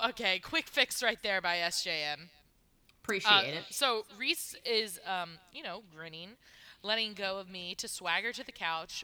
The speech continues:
Speaker 1: before the fireplace and pop down, his wings draping to the floor for some peace and quiet, mate. Oh, yeah, sure. It's so no one hears their loud-ass fucking. Like,
Speaker 2: Mm-hmm.
Speaker 1: birthday sex.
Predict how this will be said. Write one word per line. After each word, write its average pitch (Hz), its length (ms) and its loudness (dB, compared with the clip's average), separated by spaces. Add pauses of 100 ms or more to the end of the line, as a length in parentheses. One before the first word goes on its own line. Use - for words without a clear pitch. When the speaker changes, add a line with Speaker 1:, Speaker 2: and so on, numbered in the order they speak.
Speaker 1:
before 202 300 -8
the 226 80 -6
fireplace 170 540 -4
and 170 100 -18
pop 180 260 -4
down, 160 400 -4 (300)
his 208 260 -6
wings 208 640 -8
draping 208 520 -4
to 233 120 -10
the 233 100 -8
floor 165 560 -8 (380)
for 214 160 -6
some 196 320 -6
peace - 320 -10
and 202 140 -8
quiet, 170 580 -8 (100)
mate. 147 320 -10 (420)
Oh, 269 120 8
yeah, 208 220 6
sure. 185 280 2
It's 494 200 8
so 539 100 12 (120)
no 508 80 10 (100)
one 466 140 10
hears 403 200 6
their 320 180 6
loud-ass 233 500 8
fucking. 165 300 -4 (500)
Like, 277 200 10
Speaker 2:
Mm-hmm. 208 180 2
Speaker 1:
birthday 262 380 8
sex. 202 560 2